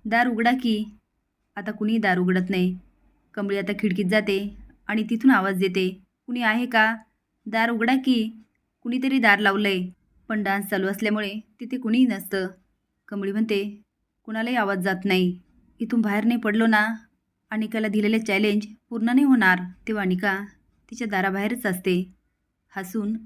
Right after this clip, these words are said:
आता निघून जाते. कमळी म्हणते, "नाही,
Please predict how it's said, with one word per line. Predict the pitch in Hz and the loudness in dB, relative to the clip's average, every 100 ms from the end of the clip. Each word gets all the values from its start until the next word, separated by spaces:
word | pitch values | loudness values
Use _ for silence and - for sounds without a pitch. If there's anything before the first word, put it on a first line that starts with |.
| - | -8
आता | 220 247 | -4 0
निघून | 220 185 | 2 2
जाते. | 185 180 180 175 180 - - - - _ | 2 2 2 0 -4 -18 -20 -20 -20 _
कमळी | 220 208 202 | -2 0 2
म्हणते, | 208 214 | 0 0
"नाही, | 190 180 185 - | 0 0 -2 -10